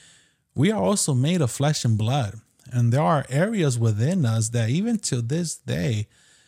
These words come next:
we, we, we, we continue to place them in the hands of God and ask the Lord to, to, to,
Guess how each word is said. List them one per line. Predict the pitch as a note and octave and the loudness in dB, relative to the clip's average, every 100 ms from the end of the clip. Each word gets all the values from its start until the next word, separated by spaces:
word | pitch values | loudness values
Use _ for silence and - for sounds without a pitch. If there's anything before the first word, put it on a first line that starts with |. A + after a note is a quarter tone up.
| _ - | _ -2
we, | A2+ C3 B2 A2 G#2 - | 2 4 2 0 -4 -4
we, | B2 A#2 - | -2 -2 -6
we, | - G#2+ A2 A2+ G#2+ G#2 | -2 2 2 2 -2 -2
we | A#2+ A2+ | 0 0
continue | B2+ A#2 - E3+ F#3+ F3+ | 0 0 2 2 2 0
to | - | -2
place | G#2+ - - C#3 A3+ A#3 | -6 -6 -2 0 0 -2
them | - B2+ A2+ | 0 2 2
in | G#2+ | 2
the | G#2 | -2
hands | G#2 C3 C3 A2+ A#2 | -2 0 2 0 -2
of | G2+ G2+ | -4 -4
God | A#2 C3 A#2 G#2+ | -2 0 -2 -2
and | G#2+ G#2+ G#2+ - - _ _ | -2 -2 -4 -14 -20 _ _
ask | B2+ B2+ - | 2 2 2
the | A#2 | 0
Lord | G#2+ A#2+ B2+ A#2 | 2 2 2 0
to, | - A#2 G#2 A#2 - _ _ - - A#2 | 0 0 0 -4 -8 _ _ -14 -12 -4
to, | A2 G#2+ | -4 -4
to, | - - | -8 -12